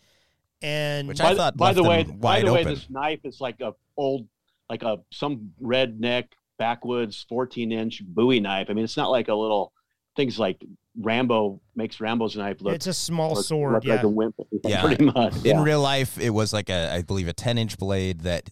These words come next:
Speaker 2: some, a wounded soldier had given him, um,
Speaker 3: Huh.
Speaker 2: fairly recently before this, you know, mission. Um,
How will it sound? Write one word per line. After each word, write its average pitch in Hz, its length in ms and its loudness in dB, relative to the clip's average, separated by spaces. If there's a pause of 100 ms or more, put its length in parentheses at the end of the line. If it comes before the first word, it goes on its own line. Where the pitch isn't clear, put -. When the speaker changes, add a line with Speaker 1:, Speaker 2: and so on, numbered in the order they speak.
(120)
Speaker 2:
some, 92 320 -2
a 80 80 -2
wounded 92 420 -2
soldier 85 800 -4 (140)
had 80 200 -4
given 85 400 -6
him, 95 520 -6
um, 76 680 -8
Speaker 3:
Huh. 90 240 -8
Speaker 2:
fairly 95 360 -2
recently 92 480 -6
before 87 500 -6
this, 73 460 -10 (320)
you 73 220 -12
know, 62 200 -10
mission. 78 460 -10 (680)
Um, 82 880 -2